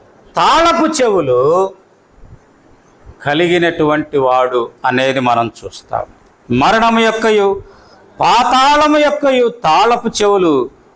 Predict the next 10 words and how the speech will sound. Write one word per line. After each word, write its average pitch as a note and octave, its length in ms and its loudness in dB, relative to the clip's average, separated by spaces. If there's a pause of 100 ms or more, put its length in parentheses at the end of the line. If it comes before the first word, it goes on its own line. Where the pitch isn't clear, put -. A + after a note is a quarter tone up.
అనేటటువంటిది F#3+ 1160 0 (340)
మనం D#3 300 2
ఇక్కడ C#3 320 0 (200)
చూస్తా A#2 420 -2
ఉన్నాం. G2 280 -10 (420)
అందుకే D#3+ 1000 0 (960)
మనం D3 220 0
అనేక F3+ 400 -2
పర్యాయాలు D#3+ 540 0
అనుకుంటాం, A#2 600 -6